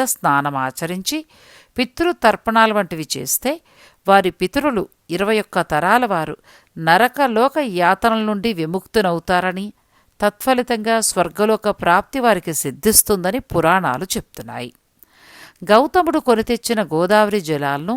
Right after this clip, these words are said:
ఏడుగురు ఋషులు ఏడు పాయలుగా తీసుకుపోయి ఏడు స్థలాల్లో సంగమించే విధంగా చేశారు. గౌతముడు స్వయంగా తీసుకుని పోయిన శాఖ గౌతమి నామాంకితి అయి గోదావరి యుగ్రం వద్ద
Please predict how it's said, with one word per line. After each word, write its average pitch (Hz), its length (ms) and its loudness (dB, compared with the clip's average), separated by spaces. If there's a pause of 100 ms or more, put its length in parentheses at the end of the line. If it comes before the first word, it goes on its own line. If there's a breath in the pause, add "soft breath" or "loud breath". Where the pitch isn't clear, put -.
(420)
ఏడుగురు 208 340 0 (120)
ఋషులు 202 340 -4 (340)
ఏడు 202 160 0
పాయలుగా 170 500 0 (140)
తీసుకుపోయి 202 560 -4 (440 loud breath)
ఏడు 254 300 6 (120)
స్థలాల్లో 175 560 0 (160)
సంగమించే 214 600 -2
విధంగా 143 380 -6 (120)
చేశారు. 120 460 -10 (840 soft breath)
గౌతముడు 285 540 4 (200)
స్వయంగా 220 520 2 (140)
తీసుకుని 202 400 -2
పోయిన 185 220 -2 (120)
శాఖ 156 280 -6 (340)
గౌతమి 226 460 0 (280)
నామాంకితి 160 720 -2
అయి 302 100 -4 (640 soft breath)
గోదావరి 277 560 4 (160)
యుగ్రం 180 440 -6
వద్ద - 220 -4